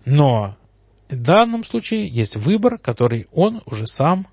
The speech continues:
принимает, вот это решение. А я в качестве примера привожу,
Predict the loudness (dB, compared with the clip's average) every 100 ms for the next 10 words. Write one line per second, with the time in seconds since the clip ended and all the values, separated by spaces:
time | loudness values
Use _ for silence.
0 | _ -10 -6 -2 0 0 -4 _ _ _
1 | -10 0 0 2 -2 -4 -6 -6 -4 0
2 | 2 2 -4 -10 -20 -20 -20 -6 2 2
3 | 2 -4 -14 0 2 2 0 -6 0 0
4 | 0 -4 -2 0 2 2 2 -2 0 0
5 | 0 -2